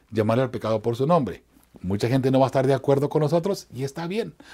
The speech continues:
No tienen que estar de acuerdo con nosotros, como hemos dicho ya anteriormente, ¿verdad? Incluso en, en interpretación profética. No tienen que estar de acuerdo conmigo, pero mis hermanos, respetémonos unos a los otros.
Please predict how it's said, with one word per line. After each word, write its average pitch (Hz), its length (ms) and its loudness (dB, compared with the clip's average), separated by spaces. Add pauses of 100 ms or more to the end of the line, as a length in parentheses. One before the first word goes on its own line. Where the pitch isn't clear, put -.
(160)
No 175 120 -6
tienen 208 320 -2
que 147 80 0
estar 127 140 0
de 123 60 2
acuerdo 117 240 2
con 107 100 -2
nosotros, 110 200 -2
como 113 140 0
hemos 120 200 4
dicho 117 180 -2
ya 117 60 4
anteriormente, 120 600 0
¿verdad? 117 260 2 (220)
Incluso 117 260 2
en, 110 280 2 (300)
en 104 260 -2
interpretación 101 540 0
profética. 123 500 -4 (280)
No 165 140 -2
tienen 202 280 0
que 156 60 -2
estar 135 180 2
de 127 60 4
acuerdo 107 320 2
conmigo, 151 500 2 (460)
pero 123 200 2
mis 123 180 0
hermanos, 143 380 2 (1200)
respetémonos 135 640 2
unos 156 200 2
a 160 40 2
los 156 140 4
otros. - 360 -4